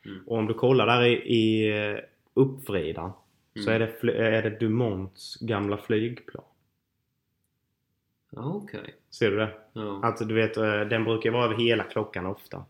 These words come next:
Speaker 1: Mm.
Speaker 2: Alltså uppvridningen som, ja, du vet, Omega.
Speaker 1: Mm.
Speaker 2: Så är det ju på baksidan så har du, eh, roten.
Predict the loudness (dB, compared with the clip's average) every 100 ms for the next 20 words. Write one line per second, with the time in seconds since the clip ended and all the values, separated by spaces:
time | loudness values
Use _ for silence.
0 | _ _ -8 -8 -8 -10 -8 -6 -4 -2
1 | -2 -4 -6 -4 -8 -8 -6 -4 -4 -8
2 | _ _ _ _ _ _ _ _ _ _
3 | _ -8 -6 -4 -4 -4 -4 -4 -6 -12
4 | _ _ -14 -12 -12 -16 _ _ _ _
5 | _ _ _ _ _ _ _ _ _ _
6 | _ -20 _ 0 2 2 0 -2 0 2
7 | 2 0 -6 -4 -6 -4 -2 -2 -2 -4
8 | -6 _ _ _ -8 -6 -2 -4 -4 -12
9 | -16